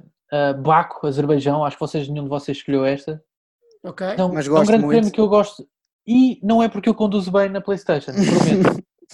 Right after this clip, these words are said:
Speaker 2: Especialmente
Speaker 1: Ah,
Speaker 2: a, especialmente na subida para o castelo, não é?
Speaker 1: a su-,
Speaker 2: Mas,
Speaker 1: epá, é que a subida para o castelo tem ali qualquer coisa. Ah, o Leclerc que o diga. Ah,
Speaker 3: <laughs>
Speaker 1: seguido de Baco, ah, iria para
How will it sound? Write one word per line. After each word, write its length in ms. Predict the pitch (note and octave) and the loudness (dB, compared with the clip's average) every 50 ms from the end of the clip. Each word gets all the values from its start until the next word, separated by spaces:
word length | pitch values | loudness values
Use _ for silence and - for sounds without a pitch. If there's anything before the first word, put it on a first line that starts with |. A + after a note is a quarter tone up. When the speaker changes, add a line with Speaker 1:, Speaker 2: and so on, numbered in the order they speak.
| - A#3+ | -2 -2
Speaker 2:
Especialmente 680 | A3 - - D3+ D#3 D#3 - - - - - - - | -2 0 0 0 2 4 6 6 6 6 4 4 4
Speaker 1:
Ah, 180 | - C#3+ C4 B3+ | 4 2 2 0
Speaker 2:
a, 60 | - | -2
especialmente 580 | - - - C#3+ - C#4 C4 B3+ C4 C4+ B3+ A#3 | -4 -6 -10 -4 0 2 4 4 4 2 0 0
na 80 | B3+ B3 | -2 -4
subida 320 | B3 - G#3 B3 A#3+ B3+ | -4 -4 -2 0 2 2
para 120 | B3 B3 A3+ | 2 2 -2
o 40 | - | 0
castelo, 420 | A#3+ A3 - - G#3 F#3 E3 D#3+ | -2 -4 -4 -4 -6 -6 -6 -6
não 160 | D#3+ E3 E3 | -8 -8 -8
é? 200 | E3+ E3+ F3+ F#3+ F#3+ - - - - | -8 -8 -10 -12 -14 -18 -16 -2 0
Speaker 1:
a 100 | F3+ F#3+ | 2 2
su-, 300 | G3 E3+ F3 D#3+ - - _ - | 2 0 -4 -8 -12 -16 _ -14
Speaker 2:
Mas, 200 | F#3 F#3 F3+ F3+ | -10 -10 -10 -10
Speaker 1:
epá, 420 | F3 F3 F3 E3+ F#3+ F#3 F3+ - - _ | -10 -12 -10 -6 -6 -6 -6 -8 -12 _
é 80 | - G3 | -18 -18
que 260 | - _ - - - | -18 _ -18 -10 -10
a 60 | F#3+ | -10
subida 420 | F3+ - - - D#3+ F3+ F#3 F#3+ F#3+ | -10 -10 -10 -10 -6 -4 -2 -2 -2
para 120 | - F#3+ | -2 -4
o 40 | F3+ | -4
castelo 380 | F#3 F3 E3 - - F3+ F3 E3+ | -4 -8 -8 -6 -4 -4 -4 -4
tem 140 | F3 E3+ | -4 -6
ali 160 | E3 E3 E3 D#3+ | -4 -6 -6 -4
qualquer 280 | - D#3+ D#3 - D3+ | -6 -6 -4 -6 -8
coisa. 400 | C#3 - D3 C#3 B2 A#2+ B2+ D#3 _ _ _ _ _ _ _ _ - - | -6 -4 -6 -6 -6 -8 -14 -18 _ _ _ _ _ _ _ _ -12 -10
Ah, 260 | C3+ C3 B2+ B2 B2+ B3 - C3 C#3 C#3+ - - _ _ _ - - _ _ _ _ _ E3 E3 E3 D#3 | -10 -8 -8 -8 -8 -8 -10 -12 -14 -20 -20 -20 _ _ _ -20 -20 _ _ _ _ _ -20 -20 -10 -6
o 160 | D3+ D#3 D#3 | -4 0 0
Leclerc 420 | D#3 D#3 D#3 - D#3+ D#3+ D#3 C#3+ - | 0 0 0 0 0 0 0 0 -4
que 140 | _ - D#3 | _ -6 -4
o 20 | |
diga. 360 | C#3 D3+ C#3+ C3 C3 B2 B2 - _ _ _ _ _ _ _ _ _ _ _ | -2 -2 -2 -2 -2 -6 -8 -12 _ _ _ _ _ _ _ _ _ _ _
Ah, 960 | F3+ D#3 - F#3 - G#3 - - D4 - - - - - - - - - - _ | -6 -2 -2 0 0 0 2 2 0 0 0 -2 0 2 0 0 0 -4 -14 _
Speaker 3:
<laughs> 680 | _ _ _ _ _ _ _ _ _ _ _ _ - | _ _ _ _ _ _ _ _ _ _ _ _ -20
Speaker 1:
seguido 500 | - - - F#3 F3+ G#3 G#3 F#3 G#3 G3+ | -16 -10 -6 0 2 2 2 2 2 0
de 260 | - F#3 G#3 G#3 G#3 | 2 2 2 2 2
Baco, 680 | F3 E3 G3+ F#3+ F#3 F3 D#3 - - D3 C#3 C3+ B2+ - _ _ _ _ _ - | 2 2 0 2 2 -2 -2 -4 -4 -4 -4 -4 -4 -8 _ _ _ _ _ -4
ah, 420 | D3 D3 D3 D3 C#3+ C#3+ C#3 C#3 C#3 | -2 0 2 2 4 4 2 2 0
iria 440 | E3 E3 D#3+ E3 F3+ F3+ F3 D#3 C#3 | -2 -4 -2 -2 0 0 0 0 0
para 640 | C#3+ - F3+ F3+ F3 D#3+ C#3+ C3+ B2+ B2+ C3 C3 | 0 0 0 0 0 0 0 -2 -4 -4 -8 -12